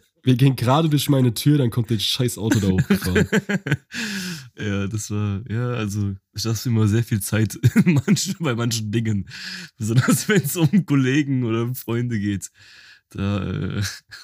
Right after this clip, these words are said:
Speaker 2: <laughs> lasse ich mir sehr
Speaker 1: Was
Speaker 2: viel
Speaker 1: machst
Speaker 2: Zeit.
Speaker 1: du dann?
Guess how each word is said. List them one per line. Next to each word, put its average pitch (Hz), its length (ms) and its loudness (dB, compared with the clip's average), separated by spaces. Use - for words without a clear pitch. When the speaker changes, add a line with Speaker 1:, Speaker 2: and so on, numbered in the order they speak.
Speaker 2:
<laughs> - 880 -18
lasse 110 140 0
ich 98 100 0
mir 104 80 2
sehr 98 140 2
Speaker 1:
Was 107 100 2
Speaker 2:
viel 120 80 4
Speaker 1:
machst 190 260 4
Speaker 2:
Zeit. - 80 -4
Speaker 1:
du 170 100 6
dann? 95 340 2